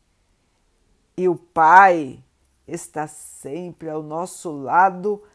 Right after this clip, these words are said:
para esta vitória. Lembremos, irmãos,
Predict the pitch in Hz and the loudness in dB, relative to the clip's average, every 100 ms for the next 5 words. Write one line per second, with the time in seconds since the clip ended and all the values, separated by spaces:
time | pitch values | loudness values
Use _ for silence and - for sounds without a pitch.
0 | _ - 170 160 147 156 180 180 - - | _ -10 -4 -2 -2 0 0 -2 -10 -10
1 | 151 143 _ - 50 - 143 127 _ _ | -10 -12 _ -16 -16 -20 -20 _ _ _
2 | _ _ _ _ _ _ - 202 262 208 | _ _ _ _ _ _ -8 0 0 0
3 | 240 226 175 151 147 139 147 156 147 143 | 4 4 2 -8 -10 -10 -10 -10 -10 -14
4 | - | -18